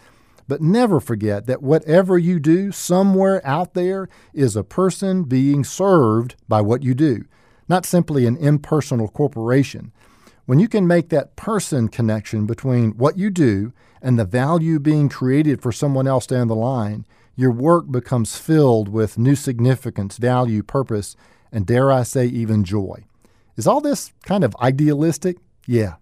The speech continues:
sure is. But only the idealistic have heads and hearts and hands capable of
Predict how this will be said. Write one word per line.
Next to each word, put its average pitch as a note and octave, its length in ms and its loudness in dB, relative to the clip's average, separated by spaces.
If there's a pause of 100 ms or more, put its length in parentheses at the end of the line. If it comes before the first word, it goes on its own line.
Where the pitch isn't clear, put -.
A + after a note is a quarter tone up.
sure B2 320 2
is. G#2 380 -2 (440)
But C#3 160 2
only G3+ 300 4
the D#3 160 0
idealistic C3+ 920 -2
have A2 280 -4
heads D3 420 0
and G2+ 360 -6
hearts D3 400 -2
and G#2 100 -2
hands A#2+ 400 0
capable C3 480 -2
of G#2+ 160 -6